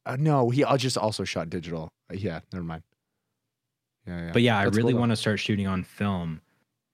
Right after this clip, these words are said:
Speaker 2: Um, I'm always just so, like, it's intimidating.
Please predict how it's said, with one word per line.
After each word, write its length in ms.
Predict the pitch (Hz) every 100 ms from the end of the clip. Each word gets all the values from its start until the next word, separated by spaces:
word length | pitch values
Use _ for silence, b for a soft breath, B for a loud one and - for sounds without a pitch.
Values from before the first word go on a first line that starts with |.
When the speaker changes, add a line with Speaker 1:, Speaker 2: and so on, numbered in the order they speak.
| _
Speaker 2:
Um, 480 | 95 95 87 82 80 _ 101
I'm 140 | 104
always 200 | 107 107
just 200 | 104 -
so, 240 | - 98
like, 360 | 95 87 80 - _ _ _ _ _ _ _ _ _ _ _ _ _ -
it's 180 | 107 98
intimidating. 720 | 90 123 120 82 76 76